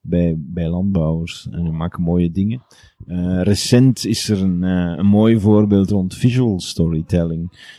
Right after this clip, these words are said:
bij Esso. Nee, bij Shell. Shell. Shell Stories. Waar ze, eh,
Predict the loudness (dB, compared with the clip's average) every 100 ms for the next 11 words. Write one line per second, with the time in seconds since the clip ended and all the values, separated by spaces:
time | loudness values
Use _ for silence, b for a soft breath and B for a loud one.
0 | B B -8 -2 0 0 -4 -4 -4 -6
1 | _ _ 2 4 4 2 0 -2 _ -12
2 | -6 -4 -6 _ -12 0 0 0 -4 -4
3 | -2 -4 -8 -16 _ b b b 0 0
4 | 2 2 2 0 -2 -4 -4